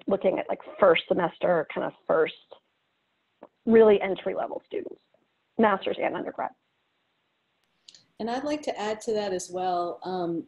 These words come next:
Speaker 2: I know that we had a struggle with not just our first year students because they're in the residence halls and they don't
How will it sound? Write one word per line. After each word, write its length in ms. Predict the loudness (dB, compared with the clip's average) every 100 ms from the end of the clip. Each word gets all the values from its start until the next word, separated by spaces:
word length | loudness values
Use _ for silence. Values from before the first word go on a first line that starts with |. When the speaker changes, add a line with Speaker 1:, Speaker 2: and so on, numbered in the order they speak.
| _
Speaker 2:
I 120 | -6
know 280 | -2 0 0
that 260 | 0 -4 -6 -12
we 160 | -6 -4
had 160 | -2 -2
a 60 |
struggle 540 | -4 -4 -2 0 -2 0
with 260 | 0 -2 -4
not 320 | -6 -6 -4
just 280 | -4 -2 -2
our 140 | -2 -4
first 320 | -4 -4 -6 -6
year 140 | -6
students 560 | -6 -6 -2 -2 -4 -6
because 360 | -6 -4 -4
they're 280 | -2 0 0
in 140 | 0
the 80 | -2
residence 500 | -2 -2 -4 -6 -6
halls 400 | -4 0 0 -2
and 100 | -4
they 120 | -4 -4
don't 300 | -4 -4